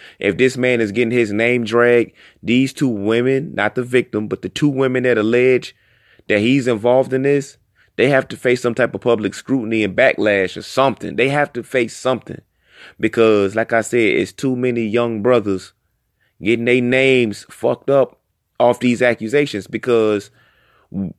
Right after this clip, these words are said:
no matter how this plays out, there's gonna be a segment of the population that looks at LeSean McCoy as a woman beater. No matter how, he could be completely cleared of everything.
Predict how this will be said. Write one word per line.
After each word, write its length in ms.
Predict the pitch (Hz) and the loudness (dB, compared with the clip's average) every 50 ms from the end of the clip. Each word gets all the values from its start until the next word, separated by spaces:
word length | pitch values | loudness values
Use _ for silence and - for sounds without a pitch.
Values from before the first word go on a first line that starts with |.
| - - - 50 - | -20 -16 -12 -10 -6
no 160 | - - 120 | -2 0 2
matter 280 | 127 135 135 123 107 98 | 2 2 2 4 2 2
how 280 | - 123 139 156 165 170 | 0 0 2 2 2 2
this 160 | 170 160 - | 0 -2 -4
plays 400 | - - 165 165 165 165 156 143 | -4 -4 -2 0 2 2 2 2
out, 300 | 165 165 170 180 - _ _ _ _ _ _ _ _ _ _ _ _ _ _ _ _ _ _ _ _ _ _ _ _ _ _ - | 2 0 0 -2 -4 _ _ _ _ _ _ _ _ _ _ _ _ _ _ _ _ _ _ _ _ _ _ _ _ _ _ 0
there's 240 | - 127 143 151 143 | 2 4 4 4 2
gonna 180 | 151 151 143 135 | 0 -2 0 2
be 100 | 147 135 | 0 0
a 60 | 120 | 0
segment 380 | - 151 147 147 135 139 135 | 2 0 0 0 0 0 -2
of 60 | 131 120 | 0 -2
the 80 | 120 | -2
population 520 | - 139 135 135 135 131 139 143 139 - 120 | 0 0 -2 0 2 2 2 2 0 0 0
that 100 | 120 120 | 2 2
looks 180 | 127 135 - - | 2 2 2 2
at 140 | 120 117 | 2 4
LeSean 420 | 117 113 113 - 127 127 127 123 120 | 4 2 0 2 0 0 0 0 -2
McCoy 340 | 113 - 143 139 135 123 117 | -2 0 2 4 6 6 4
as 100 | 113 104 | 4 4
a 80 | 113 113 | 4 4
woman 320 | 127 139 139 135 117 98 | 4 2 2 2 0 0
beater. 280 | 101 98 92 - - - - - - - | 0 0 -2 -2 -6 -12 -14 -10 -2 2
No 100 | 135 131 | 2 4
matter 200 | 131 120 110 104 | 4 4 4 2
how, 420 | 92 98 131 151 170 175 170 - - _ _ _ - | 2 0 0 2 2 2 0 -2 -6 _ _ _ -10
he 140 | 170 196 - | -10 -10 -8
could 160 | 170 156 131 | -8 -8 -6
be 100 | 151 143 | -6 -8
completely 640 | - 135 117 104 - 151 175 175 - 143 156 156 | -6 -8 -10 -10 -10 -12 -12 -10 -6 -6 -6 -6
cleared 440 | 147 - - 160 165 160 151 143 120 | -4 -4 -2 2 4 4 6 6 6
of 180 | 120 110 - - _ - | 4 2 0 -4 _ 2
everything. 640 | - 170 151 123 120 107 - 95 92 90 82 82 85 | 4 4 4 4 0 -2 -2 -2 -2 -2 -4 -8 -12